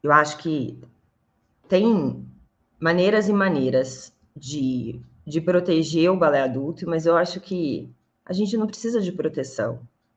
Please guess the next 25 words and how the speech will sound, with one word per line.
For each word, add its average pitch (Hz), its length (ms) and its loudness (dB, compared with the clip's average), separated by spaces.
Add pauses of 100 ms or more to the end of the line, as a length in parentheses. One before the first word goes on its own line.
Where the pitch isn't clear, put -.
(100)
né? 185 160 0
Quando 190 160 0
a, 190 240 6
quando 190 160 -2
alguém 202 320 2
nos 196 220 0
coloca 147 420 2
numa 131 240 -2
posição 127 500 -4
de 123 120 -4
café 127 260 -4
com 120 160 -8
leite, 175 560 -2 (320)
muitas 196 480 2
vezes 165 220 0
é 170 40 6
porque 175 240 -6
tá 180 120 0
tentando 175 400 0
nos 175 140 -4
proteger, 185 460 0
que 139 120 -6
nem 208 300 0
a 202 40 -2
gente, 190 420 -2